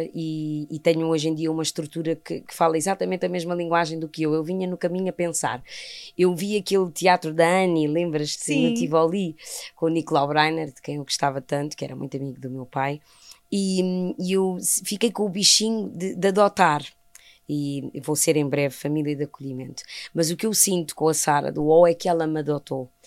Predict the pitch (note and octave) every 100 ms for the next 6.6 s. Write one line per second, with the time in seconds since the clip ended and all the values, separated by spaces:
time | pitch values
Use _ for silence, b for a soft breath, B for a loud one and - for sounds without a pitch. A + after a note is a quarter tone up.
0 | B B B F#3 G3 G3 F#3 F#3+ F3+ F3
1 | G3+ F3 F3 F3 E3+ D#3+ D#3 - G3 G3
2 | - E3+ F3 - F#3 F3+ F3+ E3 E3+ -
3 | F3+ F#3 - D#3 E3 - F#3 F3 - F3
4 | E3+ D#3+ - E3+ D#3+ E3 D#3 D#3 D3+ D#3
5 | D#3 - D3 C3+ C#3 - D3+ - D#3 D3+
6 | D3 D3 C#3+ D3 - -